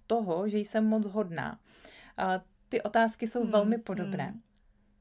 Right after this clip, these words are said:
Speaker 2: Ono tohle to vlastně je takovej protipól k tomu upozaďovači.
Speaker 1: Aha.
Speaker 2: To mluvíme teďkon k ženám zavděčitelkám, který tady evidentně místo toho, aby si tam drželi třeba to své sebevědomí, tak oni se upozadili,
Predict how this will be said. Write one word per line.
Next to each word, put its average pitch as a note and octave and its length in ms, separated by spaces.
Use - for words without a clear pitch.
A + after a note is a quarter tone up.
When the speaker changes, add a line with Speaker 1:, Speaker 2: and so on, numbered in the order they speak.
Speaker 2:
Ono A#3 200
tohle C4 300
to C4+ 120
vlastně B3+ 560
je A3 100
takovej A#3 340
protipól A3+ 760
k - 80
tomu A#3+ 240
upozaďovači. G#3 1000
Speaker 1:
Aha. A#3+ 180
Speaker 2:
To G3+ 280
mluvíme G#3+ 480
teďkon G#3+ 440
k G#3+ 40
ženám G#3+ 460
zavděčitelkám, F3+ 1160
který G#3+ 420
tady A3 280
evidentně G#3 800
místo B3+ 420
toho, A#3 440
aby A3+ 180
si A#3 460
tam A3+ 200
drželi A3 380
třeba G#3+ 260
to A3 120
své A3+ 220
sebevědomí, G3 720
tak A#3+ 180
oni G#3+ 180
se G#3 200
upozadili, G#3+ 920